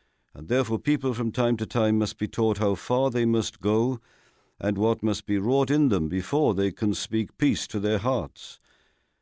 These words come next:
This is what I intend at present, that I may deliver my soul, that I may be free from the blood of those to whom I preach, that I may not fail to declare the whole counsel of God. I shall, from the words of the text, endeavor to show you what you must undergo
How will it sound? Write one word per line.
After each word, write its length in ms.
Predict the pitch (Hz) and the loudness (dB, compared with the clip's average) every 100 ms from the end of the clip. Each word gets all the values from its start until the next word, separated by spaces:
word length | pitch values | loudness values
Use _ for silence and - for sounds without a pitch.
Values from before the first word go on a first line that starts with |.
| _ | _
This 180 | 135 135 | -4 0
is 160 | 151 | 0
what 220 | 127 135 127 | 0 0 2
I 120 | 127 | 2
intend 440 | 127 - 123 101 | 0 2 2 2
at 120 | 87 | 0
present, 560 | - 90 69 71 65 - _ _ _ _ _ - | -2 -4 -4 -10 -16 -20 _ _ _ _ _ -12
that 120 | - | -4
I 140 | 101 | 0
may 160 | 104 101 | 2 0
deliver 360 | 95 104 104 107 | 0 0 2 2
my 200 | 104 101 | 2 0
soul, 520 | - 123 127 127 123 | 0 2 2 2 -2
that 180 | - 90 | -4 -2
I 120 | 95 | 2
may 160 | 95 | 0
be 160 | 92 95 | 0 -4
free 340 | - 117 127 | -2 0 0
from 180 | 120 110 | 0 0
the 80 | 104 | 0
blood 280 | 90 117 110 | 0 0 0
of 80 | 95 | 0
those 300 | 113 120 - | 0 0 -2
to 100 | 107 | -2
whom 240 | 113 110 | 0 2
I 120 | 104 | 0
preach, 540 | 101 - 127 117 - - - - _ _ | 0 -2 -2 -2 -8 -12 -18 -20 _ _
that 100 | 76 | -6
I 140 | 90 90 | -2 0
may 180 | 101 | 2
not 220 | 110 107 98 | 2 2 0
fail 320 | - 123 120 | 0 0 0
to 80 | 110 | -2
declare 400 | 107 - 117 113 | -4 0 0 2
the 120 | 98 | 0
whole 280 | 117 131 123 | 0 0 0
counsel 500 | - 143 139 131 131 | 0 0 0 0 -2
of 140 | 120 | -2
God. 460 | 95 73 65 64 - _ _ _ _ _ _ _ _ - | -2 -4 -8 -20 -20 _ _ _ _ _ _ _ _ -20
I 40 | - | -12
shall, 340 | - 104 113 | -4 0 0
from 220 | 101 107 | 0 0
the 100 | 104 | 2
words 300 | 101 113 113 | 2 2 0
of 100 | 107 | -2
the 80 | 98 | -4
text, 460 | 95 117 107 - - | 0 0 0 -6 -4
endeavor 380 | 101 113 135 135 | -2 0 0 -2
to 120 | 120 | -4
show 220 | - 143 | 0 2
you 260 | 120 87 87 | 2 0 0
what 280 | 104 120 | -2 -2
you 120 | 120 120 | 0 0
must 240 | 120 - | 0 2
undergo 680 | 123 135 123 117 80 82 | 2 2 2 0 0 -4